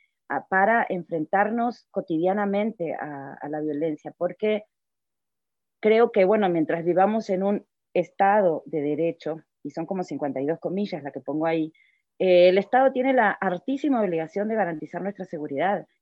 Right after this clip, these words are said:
pero no lo hacen, o sea, no lo hacen. Las instituciones, en lugar de garantizar la seguridad,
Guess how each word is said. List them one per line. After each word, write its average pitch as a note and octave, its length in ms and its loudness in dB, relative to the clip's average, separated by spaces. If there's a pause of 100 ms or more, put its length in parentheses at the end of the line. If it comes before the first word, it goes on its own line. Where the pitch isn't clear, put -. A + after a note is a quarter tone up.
pero F#3 160 -2
no A3 140 0
lo B3 160 4
hacen, F#3 380 0
o - 560 -20
sea, E3 120 -6
no F#3 120 -2
lo A3+ 180 2
hacen. E3 340 -2
Las D3+ 160 -6
instituciones, A3 640 -6
en G3+ 160 0
lugar F#3+ 420 4
de B3+ 260 2
garantizar E3+ 440 -6
la A3+ 120 -4
seguridad, F3+ 440 -2